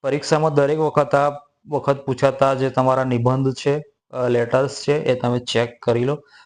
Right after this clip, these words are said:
જો ઈમેલ દર વખતે પૂછાય છે, છૂઠ્ઠા હાથે પાંચ માર્ક્સ લઈ લો. કોઈ પણ ઈમેલ હોય, લખી રાખો. એક વસ્તુ યાદ રાખજો, ઈમેલનું ફોર્મેટ સેમ છે, કોને મોકલવાનું છે પણ ત્યાં આપેલું જ છે. બસ લખી રાખો તા.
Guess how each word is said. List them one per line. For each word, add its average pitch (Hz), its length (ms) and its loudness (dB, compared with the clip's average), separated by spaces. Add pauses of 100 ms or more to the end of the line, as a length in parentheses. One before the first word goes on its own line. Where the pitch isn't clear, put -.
(100)
જો 147 560 -2
ઈમેલ 160 440 2
દર 160 220 2
વખતે 165 300 2
પૂછાય 156 460 0
છે, 156 160 2
છૂઠ્ઠા - 440 -2
હાથે 151 240 2
પાંચ 139 360 0
માર્ક્સ 143 280 0
લઈ 135 160 2
લો. 123 280 -2 (140)
કોઈ 135 200 -6
પણ 139 240 0
ઈમેલ 143 280 0
હોય, 180 200 0 (400)
લખી 135 240 -2
રાખો. 143 320 2
એક 143 160 -2
વસ્તુ 135 240 0
યાદ 127 220 2
રાખજો, 113 480 -2 (480)
ઈમેલનું 160 480 0
ફોર્મેટ 143 560 0
સેમ 160 340 0
છે, 170 380 0 (220)
કોને 147 260 0
મોકલવાનું 147 600 0
છે 143 140 2
પણ 135 220 0
ત્યાં 127 260 2
આપેલું 143 340 0
જ 151 40 -8
છે. - 180 2
બસ 147 380 0
લખી 131 300 2
રાખો 139 280 2
તા. 120 240 0